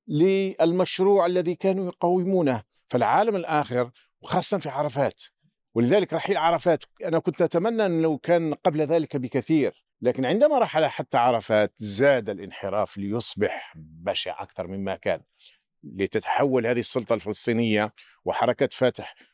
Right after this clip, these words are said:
والمنظمة التحرير الفلسطينية إلى مجرد شرطي حارس، وأحيانا أسوأ من الصهيوني. قتل بعض،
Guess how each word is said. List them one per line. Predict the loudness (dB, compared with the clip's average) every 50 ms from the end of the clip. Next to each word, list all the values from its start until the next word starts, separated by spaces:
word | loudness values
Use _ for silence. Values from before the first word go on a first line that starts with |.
| _ _ _
والمنظمة | -4 0 2 2 2 2 0 0 -2 0 0 0 0 0 0 0 0 0 0 0 -2
التحرير | -2 -6 -8 -4 -2 -2
الفلسطينية | -2 0 -4 -4 -4 0 0 2 2 2 2 2 0 -2 -4 _ _ _ _ _ _ _ _ _ _ _ 2
إلى | 4 4 6 4 4 2
مجرد | 2 0 -2 -2 -2 -2 -2 -2 0 0 -2 -2 -2 -10 _ -20 -10 -4
شرطي | -2 0 0 0 0 -2 -2 0 0 0 0
حارس، | -2 -2 0 2 2 2 2 0 -2 -6 -4 0
وأحيانا | 0 2 2 2 0 2 2 2 2 2 0 -2 -4 -8 _ _ _ _ _
أسوأ | 0 0 0 0 2 2 2 2 2
من | 0 -2 -2
الصهيوني. | -2 -2 -2 0 2 2 2 0 0 -2 -6 -8 _ _ _ _ _ _ _ _ _ _ _
قتل | 2 2 2 2 2 2 4 6 4 4 2 0
بعض، | -4 -12 -4 -2 0 0 0 0